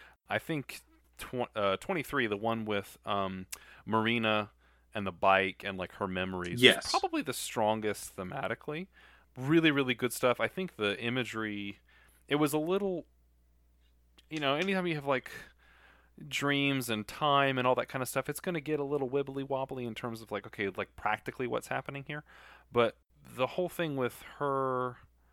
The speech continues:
Speaker 1: like, the, the scenes with, with her, like, as a young girl and her grandfather and siblings, like, working on the bike and stuff together,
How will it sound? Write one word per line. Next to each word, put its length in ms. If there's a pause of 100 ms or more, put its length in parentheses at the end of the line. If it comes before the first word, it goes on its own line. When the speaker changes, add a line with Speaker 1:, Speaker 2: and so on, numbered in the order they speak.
(520)
Speaker 1:
like, 140 (140)
the, 220
the 80
scenes 400
with, 380 (100)
with 200 (100)
her, 600
like, 200
as 160
a 100
young 260
girl 280
and 100
her 80
grandfather 720
and 120
siblings, 720
like, 160
working 280
on 80
the 80
bike 260
and 100
stuff 160
together, 340